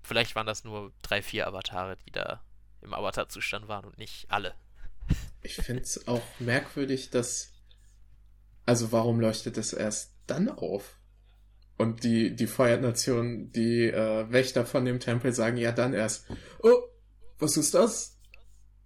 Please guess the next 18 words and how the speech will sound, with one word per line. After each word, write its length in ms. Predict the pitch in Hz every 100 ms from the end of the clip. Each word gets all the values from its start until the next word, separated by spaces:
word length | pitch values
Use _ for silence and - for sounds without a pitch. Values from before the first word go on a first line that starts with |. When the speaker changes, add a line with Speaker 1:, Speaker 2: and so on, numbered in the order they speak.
| - - - -
Speaker 2:
Aber 140 | 113 120
müsste 260 | 135 135 139
es 120 | -
nicht 140 | 127
schon 180 | - 127
aufgeleuchtet 720 | - 127 - 123 127 127 123 -
sein, 300 | 120 123 123
als... 500 | 113 113 113 - -
Äh, 420 | 110 110 107 113 - - - - - - - - - -
als 200 | - 110 -
Aang 460 | 113 110 117 120 -
Wasser 400 | 123 117 120 156
bändigt 640 | 143 143 170 208 - - -
auf 260 | - 131 -
dem, 460 | 135 131 135 139 -
auf 160 | 131
dem 160 | - 135
Feuernationsschiff? 1120 | - 147 147 151 151 - 156 185 - 233 -